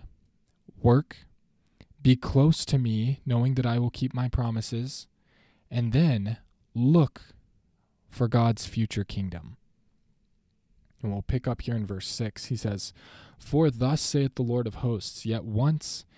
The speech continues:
it is a little while, and I will shake the heavens and the earth and the sea and the dry land. I will shake the nations, and the desire of all the nations shall come,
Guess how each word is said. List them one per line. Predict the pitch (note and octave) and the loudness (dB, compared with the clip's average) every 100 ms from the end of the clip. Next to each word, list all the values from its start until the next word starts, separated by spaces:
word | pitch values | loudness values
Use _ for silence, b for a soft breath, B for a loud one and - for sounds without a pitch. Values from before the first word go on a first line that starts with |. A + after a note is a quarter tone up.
| b b - | b b 0
it | A2+ | 0
is | A2 | 2
a | |
little | A2+ B2+ C3 | 2 4 4
while, | A2 G#2+ G#2+ | 2 0 -2
and | A2 | -4
I | G#2 A2 | -6 -4
will | A#2 | -4
shake | A2 - A#2+ B2 | -6 -4 -4 -2
the | B2 | -2
heavens | A2 G2+ G2+ G2+ - - | 0 0 0 -2 -6 -6
and | A2 | -2
the | G#2 | 0
earth | F#2+ F2+ G#2 | -2 -2 -4
and | G2 | -6
the | |
sea | G#2+ - C3 A#2+ B2 | -6 -4 -2 -2 -4
and | A#2+ | -6
the | G2 | -6
dry | G2 G2+ | -4 -2
land. | G2+ A2 A2+ A#2+ B2+ _ b b b b b b b - | -2 0 0 -2 -6 _ b b b b b b b -2
I | C#3 | 0
will | C#3 | 0
shake | B2 - B2 A#2+ - | -2 0 0 -2 -6
the | A#2 | -4
nations, | G#2 G#2 - G#2 G#2 - - | -4 -4 -4 -4 -4 -10 -12
and | A#2 | -6
the | G#2 | -4
desire | G2 G2 G2 G2+ | -4 -4 -4 -4
of | G2 | -4
all | G#2 | -4
the | A#2 | -2
nations | A#2+ G#2 - G#2+ | 0 0 -2 -4
shall | G2 F#2 | -4 -6
come, | - A2+ A2+ | -2 0 0